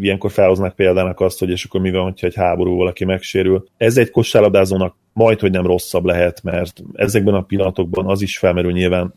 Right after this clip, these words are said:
az ő elméjükben, hogy vége a karrierjüknek, ami szerintem sok játékosnak rosszabb, ténylegesen rosszabb, akár a halálnál is. Tehát egy csontörést ebből a szempontból egy kosárlabdázónak megélni, lehet, hogy olyan, mint hogyha nem tudom, valamelyikünk mondjuk véletlenül, ö,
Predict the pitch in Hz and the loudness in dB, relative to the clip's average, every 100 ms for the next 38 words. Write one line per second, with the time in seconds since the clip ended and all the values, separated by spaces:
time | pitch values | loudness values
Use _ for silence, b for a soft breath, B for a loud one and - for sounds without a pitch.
0 | - 90 95 95 92 92 87 90 90 87 | -12 0 4 4 2 0 -2 -2 -2 0
1 | 92 87 87 92 90 87 90 - 95 92 | 2 2 -2 -2 0 0 -2 -4 -6 -6
2 | _ - 95 95 - - 98 95 95 95 | _ -6 -4 -4 -6 -2 -2 0 -2 -4
3 | - 107 110 95 92 90 92 - 90 92 | -2 0 4 4 2 -4 -6 -8 -6 -6
4 | 90 - 87 87 _ _ 110 101 90 85 | -6 -4 -4 -6 _ _ 2 4 2 0
5 | 87 90 - 92 90 - 87 85 90 90 | -2 -2 -4 -6 -6 -2 -4 0 0 0
6 | 87 90 85 87 - 90 - _ - - | -2 -4 -6 -6 -2 -2 -2 _ -12 0
7 | 135 123 127 196 101 - _ - - 101 | 2 4 4 4 2 -6 _ -12 -4 2
8 | 107 101 104 98 104 95 98 90 - - | 2 2 0 -2 0 0 2 2 -2 -4
9 | 104 95 92 92 98 92 101 90 95 92 | 0 0 0 0 -2 -4 -2 -2 0 0
10 | 92 95 95 b _ 120 104 90 95 95 | 0 -2 -4 b _ 2 4 4 4 4
11 | 95 90 90 95 - 90 87 90 90 92 | 4 0 -4 -6 -4 -4 -4 -4 0 0
12 | 90 90 87 90 87 - _ b b b | 0 -2 -4 -6 -6 -10 _ b b b
13 | - 90 87 92 87 - 87 87 87 92 | -6 -4 0 2 2 -2 -4 -2 -2 -2
14 | 90 87 | -2 -2